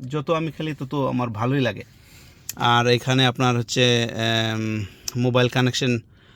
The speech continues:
আপনি যদি ফোন কানেক্ট করেন তাহলে তো এখানে ফোনের, আহ, সুবিধাটা আছে। এই হচ্ছে গাড়ির যে, আম,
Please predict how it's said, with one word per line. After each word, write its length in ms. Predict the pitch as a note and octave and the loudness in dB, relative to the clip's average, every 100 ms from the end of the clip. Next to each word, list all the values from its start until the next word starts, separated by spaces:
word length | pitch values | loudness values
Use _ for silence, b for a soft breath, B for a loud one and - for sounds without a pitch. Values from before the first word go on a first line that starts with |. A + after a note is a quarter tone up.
| b - | b -10
আপনি 300 | A2+ - A#2+ | -6 -2 0
যদি 380 | A#2 A2+ A#2 A2 | 0 0 0 0
ফোন 280 | - B2 A#2+ | -2 -2 0
কানেক্ট 360 | B2 A#2+ A2+ | 0 0 -2
করেন 240 | - A#2+ A#2 | -2 -2 0
তাহলে 260 | A2 A2+ | -2 -2
তো 100 | A2 | -2
এখানে 260 | A2 A2+ G#2+ | -2 -2 -4
ফোনের, 380 | - A2+ A2 A2 | -4 -4 -2 -6
আহ, 520 | - A#2+ - G2 A2+ | -10 -12 -8 -4 -4
সুবিধাটা 520 | - A#2 A#2 A2+ A#2 | -6 -8 -4 -4 -4
আছে। 220 | A#2 C3+ C3+ B B B B - | -4 -6 -10 B B B B 0
এই 160 | D3+ D#3 | 4 4
হচ্ছে 180 | D3 | 4
গাড়ির 340 | C#3+ C#3+ D3+ C3+ | 4 4 4 2
যে, 360 | C#3 C3+ C3+ - | 2 4 2 -2
আম, 800 | B2 B2+ B2+ B2 B2 A#2+ A#2 A2 | -2 0 2 2 2 2 0 -2